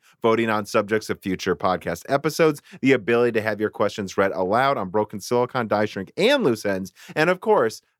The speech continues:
access to the Moore's Law is Dead Discord, full of like-minded people who would love to meet you and talk to you about computer hardware. I am one of them. Additionally, higher tiers get access to ad-free episodes of Broken Silicon,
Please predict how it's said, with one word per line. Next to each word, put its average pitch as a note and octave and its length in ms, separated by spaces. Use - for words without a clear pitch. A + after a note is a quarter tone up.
access F#3+ 440
to G3 80
the F#3 100
Moore's C3 280
Law A2+ 200
is A2 100
Dead A2 240
Discord, F2 480
full A#2+ 220
of G#2+ 100
like-minded C#3+ 840
people B2+ 420
who C#3 60
would D3 160
love A#2+ 400
to C3 120
meet G#2+ 280
you G2 260
and G2 180
talk F2 320
to F#2 120
you F2+ 100
about F2 240
computer D2+ 420
hardware. A#2 540
I G#2+ 400
am E2 300
one F2 260
of F#2 120
them. D#2 180
Additionally, A#2+ 680
higher C3+ 240
tiers D3+ 300
get C3+ 100
access A#2+ 380
to - 180
ad-free A2+ 340
episodes A2 380
of F2 100
Broken F#2 280
Silicon, C3+ 480